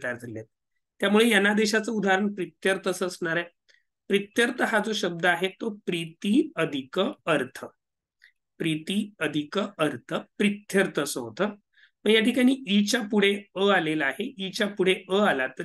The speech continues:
ईचं रूपांतर य मध्ये होतं आणि त्यामध्ये तो अ मिसळतो आणि प्रित्यर्थ हा शब्द तयार होतो. त्यामुळे ते यनादेशाचं उदाहरण आहे. यनादेश आपण कशाला म्हणतो? ई, उ, रु, लु, ई, उ, रु, लु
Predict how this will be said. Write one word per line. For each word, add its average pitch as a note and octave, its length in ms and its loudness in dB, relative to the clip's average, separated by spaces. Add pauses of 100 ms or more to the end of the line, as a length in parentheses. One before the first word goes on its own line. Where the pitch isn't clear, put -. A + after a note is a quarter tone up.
ईचं F#3 300 -2
रूपांतर E3+ 520 -4
य D#3+ 300 0
मध्ये F#3+ 260 2
होतं B2+ 300 -6 (500)
आणि G3+ 180 2
त्यामध्ये E3 340 0
तो E3 200 -6
अ D#3+ 140 -2
मिसळतो D3+ 800 -2
आणि G3 180 0
प्रित्यर्थ D#3 800 -4
हा - 340 -2
शब्द C3+ 300 -4 (100)
तयार B2 160 2
होतो. A2+ 200 -12 (680)
त्यामुळे G#3 420 4 (160)
ते A3 120 2
यनादेशाचं D#3+ 640 2
उदाहरण C3 400 -2
आहे. A#2+ 80 -14 (400)
यनादेश A#3+ 340 4
आपण B3+ 200 2
कशाला A3+ 300 2
म्हणतो? F3 440 0 (160)
ई, G#3 220 6 (120)
उ, G3 220 -2
रु, E3+ 260 -4
लु, F#3 220 -2 (1400)
ई, F#3 300 -2 (120)
उ, D#3 280 -8 (120)
रु, D3+ 320 -6
लु D3+ 360 -4